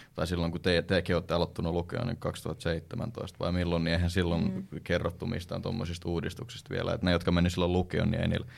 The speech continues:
Speaker 1: välttämättä ollut mitään aavistustakaan, että se pyst-, et se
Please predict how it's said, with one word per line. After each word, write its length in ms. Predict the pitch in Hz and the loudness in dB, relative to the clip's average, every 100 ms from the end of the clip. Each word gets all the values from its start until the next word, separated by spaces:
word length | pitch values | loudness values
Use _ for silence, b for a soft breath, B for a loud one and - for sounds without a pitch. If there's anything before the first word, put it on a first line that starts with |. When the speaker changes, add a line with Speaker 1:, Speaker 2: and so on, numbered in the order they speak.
| B B | B B
Speaker 1:
välttämättä 400 | 87 85 82 80 | 0 0 0 2
ollut 160 | 82 85 | 2 4
mitään 260 | 85 - 82 | 4 6 6
aavistustakaan, 760 | 80 82 82 - - 87 - | 8 6 2 -2 -4 0 0
että 100 | - | 0
se 80 | - - - - - | -2 -2 -6 -8 -6
pyst-, 360 | 85 - - - 85 | -6 -6 -10 -2 -2
et 120 | |
se 100 | 80 | 0